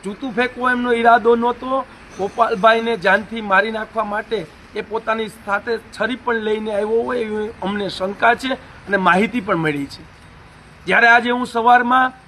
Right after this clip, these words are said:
આઠ વાગે માળિયા હાટીના પોલીસ સ્ટેશને પહોંચ્યો હતો, ત્યાં એ વ્યક્તિને લેવામાં જ નથી આવ્યો. મેં પૂછ્યું સ્ટેશન ડાયરીમાં એની નોંધ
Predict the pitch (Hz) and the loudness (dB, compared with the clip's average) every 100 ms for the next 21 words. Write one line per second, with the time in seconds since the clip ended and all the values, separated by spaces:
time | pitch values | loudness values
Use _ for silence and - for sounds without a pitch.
0 | - 170 202 202 233 240 254 254 - - | -6 2 2 4 2 2 0 -8 -12 -18
1 | - 160 202 226 214 220 226 220 - 208 | -2 2 2 0 -2 -4 -6 -6 -8 -10
2 | 226 240 220 247 180 233 240 254 254 262 | -8 -8 -6 -6 -2 -2 -2 -8 -8 -8
3 | 269 - - - - 254 262 185 - - | -10 -12 -20 -20 -4 4 4 4 0 -20
4 | _ _ _ 208 226 247 - 240 247 214 | _ _ _ 0 0 0 -4 -6 -2 2
5 | 190 208 226 240 208 202 - 156 143 135 | 2 4 2 2 -2 -8 -8 -10 -10 -14
6 | 147 _ _ _ _ _ _ _ 165 220 | -20 _ _ _ _ _ _ _ -4 -2
7 | 233 247 - 269 220 240 233 247 240 247 | -2 -6 -6 -6 -8 -12 -10 -8 -4 -4
8 | 240 240 240 233 208 220 233 | -2 -2 -2 -4 0 0 -2